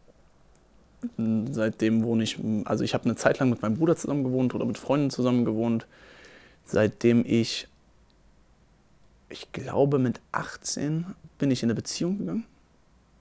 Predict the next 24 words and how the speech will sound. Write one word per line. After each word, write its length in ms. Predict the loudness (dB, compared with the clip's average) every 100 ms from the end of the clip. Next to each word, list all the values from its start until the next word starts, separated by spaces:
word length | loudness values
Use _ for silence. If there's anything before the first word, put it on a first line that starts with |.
| _ -10
mit 100 | -4
einem 120 | -2
Mädchen. 300 | -2 -4 -4
Dann 140 | -2
war 80 | -2
ich 100 | -4
drei 180 | -4 -2
Jahre 180 | 0 0
mit 160 | 0
der 120 | 0 0
in 80 |
einer 160 | -2 -4
Beziehung, 400 | -6 -4 -6 -6 -12 _ _ _
hab 80 | -8
mit 120 | -4 0
der 120 | 0
gewohnt. 360 | 2 -2 -4 -8 _ _ _ -20 -10
Also 160 | -6
wir 80 | -4
haben 60 | -4
uns 120 | -4
eine 100 | -4
Wohnung 200 | -2 -4
zusammengeholt. 560 | -6 -6 -4 -2 -4